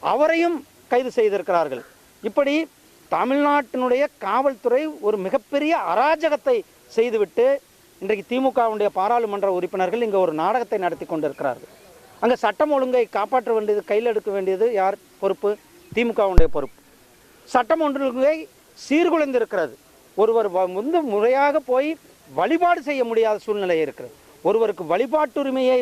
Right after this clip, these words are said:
வந்து தடுத்து நிறுத்துவதற்கு யாருக்கும் எந்த அதிகாரமும் கிடையாது. உயர்நீதிமன்றத்தினுடைய இரண்டு ஜட்ஜ் பெஞ்ச் நேத்து தமிழ்நாடு அரசாங்கம்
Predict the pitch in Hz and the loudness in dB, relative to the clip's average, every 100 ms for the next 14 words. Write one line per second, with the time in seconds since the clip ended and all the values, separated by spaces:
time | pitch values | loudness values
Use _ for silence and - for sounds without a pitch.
0 | 247 277 359 262 - _ - 220 277 311 | 0 0 0 0 -6 _ -2 -2 0 0
1 | 285 262 254 269 285 220 220 285 - 285 | 0 0 0 0 0 0 2 0 -2 -4
2 | 233 240 240 247 269 262 254 226 202 139 | -2 0 0 0 0 -2 -2 0 0 -2
3 | - - _ - - - - _ _ - | -8 -20 _ -20 -20 -20 -20 _ _ -18
4 | - 175 294 311 311 294 269 254 247 240 | -2 0 2 2 0 0 -2 -2 -4 -4
5 | 247 277 320 226 247 320 311 285 269 262 | -2 -2 -2 0 0 0 -2 -2 -4 -2
6 | 262 254 254 277 247 240 208 156 _ - | -2 -2 -4 0 0 2 0 0 _ -20
7 | _ - 220 247 247 233 208 226 196 240 | _ -4 0 2 2 2 -2 -2 -2 -2